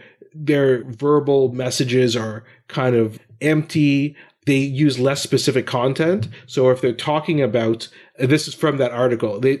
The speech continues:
if they're talking about a dachshund or a parakeet, they would call things an animal or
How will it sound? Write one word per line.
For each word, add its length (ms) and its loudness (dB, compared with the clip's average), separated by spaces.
if 200 -6
they're 60 -4
talking 140 0
about 140 2
a 80 2
dachshund 760 -2
or 440 0
a 80 -6
parakeet, 800 -4
they 140 4
would 180 0
call 300 0
things 500 -2
an 120 -4
animal 500 -4
or 500 0